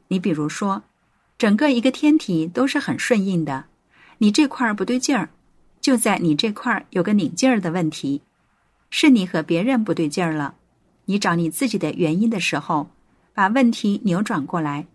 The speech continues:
它就对劲儿了，它就平服了，大家又对你祥和了。”选自《北美首届法会讲法》。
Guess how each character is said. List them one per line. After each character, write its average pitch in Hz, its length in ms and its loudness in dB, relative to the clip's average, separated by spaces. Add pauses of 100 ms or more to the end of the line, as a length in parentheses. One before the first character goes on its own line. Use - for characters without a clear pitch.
(280)
它 220 120 -2
就 208 140 2
对 247 180 2
劲 208 160 0
儿 170 120 -2
了， 143 200 -4 (460)
它 311 140 -2
就 285 120 0
平 170 280 -2
服 143 200 -8
了， 147 240 -6 (360)
大 240 160 0
家 226 260 -2
又 262 180 4
对 214 200 2
你 156 200 0
祥 156 320 -4
和 151 220 -6
了。” 147 240 -6 (880)
选 175 260 0
自 175 300 0 (180)
《北 196 140 0
美 254 180 4
首 156 220 -2
届 170 240 0
法 143 200 -4
会 147 180 -4
讲 147 260 -6
法》。 139 280 -4